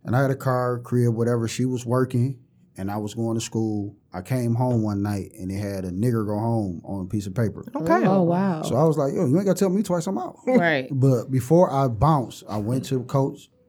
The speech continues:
Speaker 3: Okay.
Speaker 1: Taylor, and I was like, "Yo, this is what's on my car." He looked at it. He was like, "Oh, that ain't nothing."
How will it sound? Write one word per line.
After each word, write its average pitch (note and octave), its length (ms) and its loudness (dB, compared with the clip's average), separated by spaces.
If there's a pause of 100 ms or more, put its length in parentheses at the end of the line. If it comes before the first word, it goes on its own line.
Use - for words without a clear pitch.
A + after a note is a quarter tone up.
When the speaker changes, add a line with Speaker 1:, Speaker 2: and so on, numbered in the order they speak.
Speaker 3:
Okay. F3 180 2 (140)
Speaker 1:
Taylor, G#2+ 280 -2 (560)
and A2 140 2
I A2 60 2
was G#2 180 -2
like, G2+ 220 -2
"Yo, A#2+ 300 4
this A#2+ 220 0
is A#2 120 -6
what's A2+ 140 -6
on A2 140 -2
my G#2 140 -2
car." C3 340 2
He A2+ 140 2
looked D3 320 4
at A#2 120 2
it. G2+ 60 0
He B2+ 100 2
was B2 160 2
like, G#2 220 0
"Oh, A2+ 180 4
that A2+ 140 4
ain't G#2 180 0
nothing." C#3+ 380 4